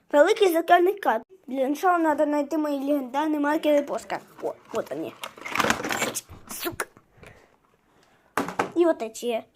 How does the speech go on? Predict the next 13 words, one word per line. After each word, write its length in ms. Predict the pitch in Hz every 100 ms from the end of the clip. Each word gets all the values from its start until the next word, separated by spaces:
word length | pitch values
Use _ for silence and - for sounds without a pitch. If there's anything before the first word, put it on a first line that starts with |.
| - 226 220
ще 200 | - 247
одні 260 | 214 214 196
акрилові. 600 | 220 233 196 214 220 240 240 - - - _ _ _ _ _ _ - 190
Оньк. 500 | 320 339 339 - - _ _ _ _ _ _ _ _ - -
Так, 220 | 330 294 -
це 100 | 339
просто 380 | 508 - 415 381
гібрид. 480 | 294 285 247 240 233 _ _ _ _
У 140 | 269
гігантського. 840 | 240 247 311 339 254 240 - 247 240 _ _ _ -
Буде 180 | 233
тобі 300 | 233 277 320
гігантський 840 | 302 294 277 233 247 - 262 247